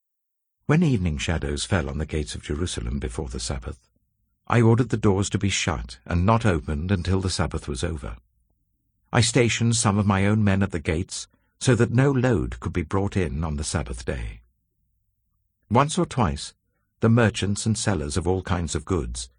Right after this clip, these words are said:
spent the night outside Jerusalem. But I warned them and said, "Why do you spend the night by the wall? If you do this again, I will arrest you." From that time on, they no longer came on the Sabbath.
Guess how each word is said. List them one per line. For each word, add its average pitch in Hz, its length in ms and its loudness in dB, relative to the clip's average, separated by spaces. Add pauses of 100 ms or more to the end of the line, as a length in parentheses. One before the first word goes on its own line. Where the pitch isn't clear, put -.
(160)
spent 101 320 0
the - 80 0
night 95 320 2
outside 85 540 -2
Jerusalem. 65 640 -6 (640)
But 78 120 0
I 98 140 4
warned 131 380 -2
them 53 160 -4
and 64 160 -6
said, - 360 -6 (680)
"Why 98 300 4
do 147 100 2
you 87 160 2
spend 73 300 -4
the 73 40 -4
night 71 320 -4
by 67 140 -6
the 62 140 -6
wall? 65 480 -4 (880)
If 110 120 2
you 139 120 4
do 110 140 4
this 90 180 0
again, 67 560 0
I 113 160 4
will 95 240 2
arrest 62 420 -6
you." 50 220 -8 (1500)
From 123 180 2
that 139 240 2
time 135 300 2
on, 57 320 -4 (240)
they 85 160 2
no 80 180 2
longer 82 320 0
came 71 320 -2
on 60 80 -4
the 60 80 -4
Sabbath. - 480 -6